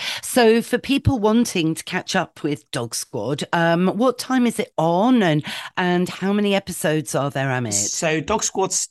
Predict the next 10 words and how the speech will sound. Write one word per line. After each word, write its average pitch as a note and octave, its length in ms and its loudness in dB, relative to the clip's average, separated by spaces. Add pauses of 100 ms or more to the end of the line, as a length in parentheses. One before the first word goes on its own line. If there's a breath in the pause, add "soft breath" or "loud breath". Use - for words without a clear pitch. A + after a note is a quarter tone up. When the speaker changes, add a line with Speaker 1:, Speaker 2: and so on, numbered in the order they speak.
(220)
Speaker 2:
is D3+ 240 -4
on D3 200 -6
C F3+ 200 0
B E3 120 -2
Bs D#3+ 400 0
on C3+ 220 -8
weekdays, C#3 800 -2
four F3+ 360 -4
P D3+ 200 0
M, A3+ 220 -2